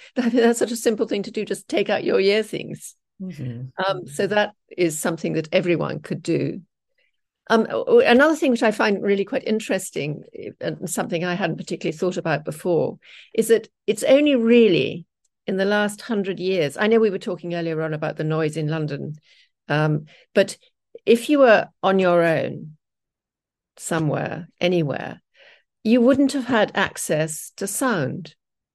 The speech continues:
Speaker 1: apart from other people. There's no radio, no television, no movies. And it's only within the last hundred years that at the flick of a switch, we've got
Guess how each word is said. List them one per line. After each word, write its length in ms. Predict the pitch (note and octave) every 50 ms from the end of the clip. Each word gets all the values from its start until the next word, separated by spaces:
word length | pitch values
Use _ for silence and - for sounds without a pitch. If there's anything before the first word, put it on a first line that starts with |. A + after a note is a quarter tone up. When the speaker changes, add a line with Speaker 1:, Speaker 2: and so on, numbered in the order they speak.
| _ _ _ _ _
Speaker 1:
apart 320 | E3+ E3+ D#3 E3+ - -
from 120 | - - E3
other 140 | D#3 C#3+ -
people. 460 | - D#3+ - - - D3+ - - - -
There's 160 | - - F3+
no 160 | E3 D#3 E3
radio, 520 | D#3+ D3+ D3 D3 D3+ - - E3 E3+ E3
no 180 | D#3+ E3 E3+ D3
television, 640 | D3+ D3+ F3+ D3+ D#3 D#3+ D#3 D#3 E3+ F3 G3 G3
no 180 | F3+ E3+ E3 D#3
movies. 560 | D#3 D#3+ D#3+ D3+ D#3 D#3 D#3 D#3 D#3 - _ _ _ - - - - - - _ _ _ _ _ _ _ _
And 100 | G3 G#3
it's 140 | G3+ - -
only 300 | A#3+ A#3 B3 C4 A#3+ G3+
within 400 | E3+ - D#3+ F3 F3 F3+ F3+ E3+
the 80 | F3 F3+
last 260 | F3+ F3 F3 E3+ -
hundred 300 | - G3 F3 E3+ D#3+ D#3+
years 340 | E3 D#3+ D3 C#3 C#3+ C#3 -
that 180 | E3 - - _ _ -
at 160 | F#3+ - -
the 120 | - - - - -
flick 300 | - - - A#3+ B3+ B3+
of 80 | A#3 -
a 60 | F3+
switch, 600 | F3 - - D3 C#3 - - - - - - - _ _
we've 160 | G3+ G#3+ G#3
got 260 | A3 A#3 G#3+ - -